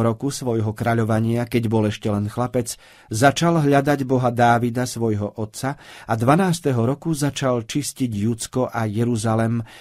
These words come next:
od výšin a hájov, od rytín a zliatin. Lebo pred ním rozborili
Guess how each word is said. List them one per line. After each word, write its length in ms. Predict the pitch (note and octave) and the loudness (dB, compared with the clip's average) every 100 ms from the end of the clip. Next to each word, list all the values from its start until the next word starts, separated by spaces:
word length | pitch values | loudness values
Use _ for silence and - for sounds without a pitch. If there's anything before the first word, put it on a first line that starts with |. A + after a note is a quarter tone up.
| - - | -18 -2
od 140 | C#3 C3+ | 0 2
výšin 520 | D#3+ E3 - C#3+ C#3+ | 2 0 -2 -4 -4
a 120 | A#2+ | -4
hájov, 760 | A2+ B2 C3+ C#3+ D3 D3+ D#3 D3+ _ | 0 2 2 2 0 -2 -4 -6 _
od 160 | - C#3 | -2 0
rytín 480 | B2 C3+ - C3+ C3 | 2 0 0 -2 -2
a 160 | - | -4
zliatin. 720 | C3 A#2+ A#2 A2+ A2 B2+ A#2 - _ _ _ _ _ _ - B2+ | -4 0 0 0 -2 -10 -12 -18 _ _ _ _ _ _ -4 2
Lebo 320 | C#3+ C3+ A2+ | 4 4 2
pred 240 | E3 F#3 | 0 0
ním 400 | C#3+ A2+ G#2 G#2 G2+ | 0 0 0 -2 -2
rozborili 720 | B2+ D#3 C#3 B2 A2+ G#2 F#2+ | 0 2 2 2 2 2 -2